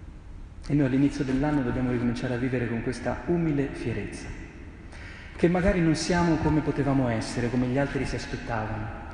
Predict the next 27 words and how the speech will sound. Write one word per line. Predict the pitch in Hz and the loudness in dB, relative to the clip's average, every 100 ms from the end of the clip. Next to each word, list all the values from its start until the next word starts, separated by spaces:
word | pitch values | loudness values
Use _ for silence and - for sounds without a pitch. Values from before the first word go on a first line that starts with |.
| - - | -10 -2
Magari | 156 175 180 | 2 6 6
non | 170 | 6
abbiamo | 160 165 165 | 6 6 4
ancora | 156 160 | 4 2
trovato | 156 151 147 151 | 4 2 2 2
esattamente | 143 143 - 147 147 143 - 139 143 135 | 2 0 2 4 4 4 4 2 2 0
la | 139 | 0
fisionomia | 143 131 143 139 143 135 | 0 2 4 6 6 4
più | 127 139 - | 0 -2 -2
perfetta | 147 - 135 127 - 139 | -2 0 0 0 -2 -2
per | - 123 | 0 0
stare | - - 127 127 | 0 -2 0 0
in | 113 | 0
questo | 117 - | -2 -2
mondo, | 117 104 101 98 110 - - - - - - | -2 -2 -4 -6 -8 -10 -12 -12 -12 -10 -4
ma | 123 | -2
poco | 160 147 | -2 0
importa. | 127 110 104 95 - 85 76 - - - - - - - - - - | -2 -2 -4 -4 -6 -8 -10 -12 -12 -12 -12 -12 -10 -10 -10 -12 -4
Noi | 143 151 | 2 2
siamo | 143 139 127 | 2 0 0
figli, | 117 139 117 101 90 - - - | 0 -2 -2 -2 -4 -6 -8 -6
amati, | 120 131 110 98 113 - - - - - | 0 0 0 -4 -6 -6 -10 -10 -12 -6
a | - 123 | -4 -2
Dio | 135 123 113 | 0 2 2
andiamo | 117 120 120 | 0 0 0
bene | 120 123 117 | 0 0 -2
già | 127 | 2